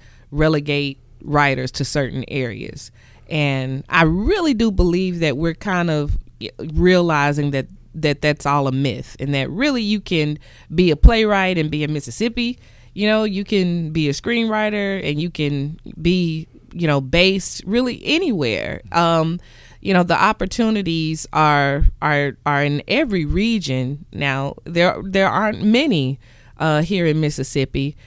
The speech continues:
but, you know, there's a way to get connected, and there's a way to be based in Mississippi as,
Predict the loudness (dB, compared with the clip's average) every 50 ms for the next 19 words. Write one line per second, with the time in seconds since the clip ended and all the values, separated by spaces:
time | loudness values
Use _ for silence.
0 | -20 -18 -2 2 4 4 6 4 2 0 -2 -6 -10 -6 -2 0 2 2 0 0
1 | 0 0 2 2 2 0 -2 -4 -4 -4 -2 -2 0 0 0 0 -2 -2 -6 -6
2 | -2 0 0 0 -2 -2 -4 -4 -2 -2 -2 -4 -4 -8 -10 -10 -10 -10 -10 -8
3 | -4 -2 0 0 0 0 2 2 2 2 2 0 -4 -8 -8 -4 -4 -2 0 0
4 | 2 0 0 0 -2 -4 -4 -2 0 2 2 2 0 -2 -2 -2 -2 -2 -2 -4
5 | -6 -6 -4 -4 -4 -2 -4 -6 -6 -6 -2 0 2 2 4 4 2 2 0 -2
6 | -6